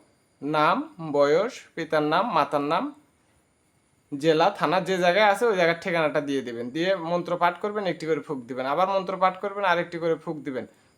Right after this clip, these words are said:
যতক্ষণ পর্যন্ত কান্নাকাটি না থামছে আপনারা ওই সাধনা চালিয়ে যাবেন, ইনশাআল্লাহ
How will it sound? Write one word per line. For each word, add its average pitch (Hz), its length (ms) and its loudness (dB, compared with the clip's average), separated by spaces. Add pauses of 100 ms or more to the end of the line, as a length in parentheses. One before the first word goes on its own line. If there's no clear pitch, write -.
যতক্ষণ 185 400 0
পর্যন্ত 196 240 -2
কান্নাকাটি 190 520 2
না 185 200 2
থামছে 185 300 0
আপনারা 175 440 4
ওই 160 200 2 (560)
সাধনা 180 400 0
চালিয়ে 175 340 0
যাবেন, 175 340 0 (500)
ইনশাআল্লাহ 190 640 2